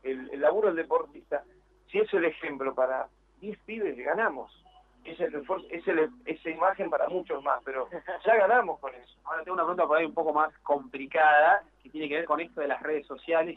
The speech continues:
Speaker 2: y el hecho de mostrar y mostrarse, porque uno participa de este juego. La vieja escuela del atletismo se opone de manera tajante, <laughs> habla de vendehumo, que la atleta tiene que hacer.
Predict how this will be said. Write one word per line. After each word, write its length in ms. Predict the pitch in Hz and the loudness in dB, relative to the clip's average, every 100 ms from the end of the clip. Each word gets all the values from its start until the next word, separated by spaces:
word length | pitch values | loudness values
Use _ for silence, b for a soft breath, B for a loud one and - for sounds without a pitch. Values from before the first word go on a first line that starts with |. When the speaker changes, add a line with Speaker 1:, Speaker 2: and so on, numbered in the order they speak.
| - | -10
Speaker 2:
y 100 | 135 | -10
el 80 | 147 | -10
hecho 180 | 143 | -8
de 100 | 135 | -6
mostrar 480 | 123 127 - 143 151 165 | -4 -4 -2 0 0 0
y 80 | 135 | -10
mostrarse, 480 | 123 - 143 120 - | -8 -2 -2 -2 -6
porque 160 | 113 | -6
uno 140 | 127 127 | -4 -4
participa 520 | 120 123 - 139 117 | -4 -8 -14 -8 -8
de 60 | 117 | -8
este 160 | - | -12
juego. 460 | 113 151 139 156 185 _ _ _ _ _ _ _ _ _ - 123 | -8 -6 -4 -4 -6 _ _ _ _ _ _ _ _ _ -18 -8
La 140 | 143 151 | 2 2
vieja 240 | 233 220 | 2 -6
escuela 300 | 170 190 185 | -6 -2 0
del 120 | 165 | 2
atletismo 580 | 160 165 196 185 190 180 _ - | 0 -4 -12 -8 -6 -6 _ -2
se 80 | 156 | -2
opone 460 | 123 196 202 196 | 0 2 4 2
de 100 | 170 | -2
manera 400 | 151 151 175 165 - | -2 -2 0 0 2
tajante, 800 | 139 - 175 180 180 - 180 - | -2 0 2 2 0 -4 -4 0
<laughs> 20 | |
habla 400 | 156 156 151 147 - | 0 2 4 2 0
de 120 | 135 | -8
vendehumo, 800 | 131 131 135 156 160 156 156 - _ _ - | -6 -6 -2 0 0 0 0 -2 _ _ -8
que 80 | |
la 80 | 135 | -2
atleta 280 | 135 - - | 0 0 2
tiene 140 | 311 | 2
que 60 | 311 | 0
hacer. 140 | - | -2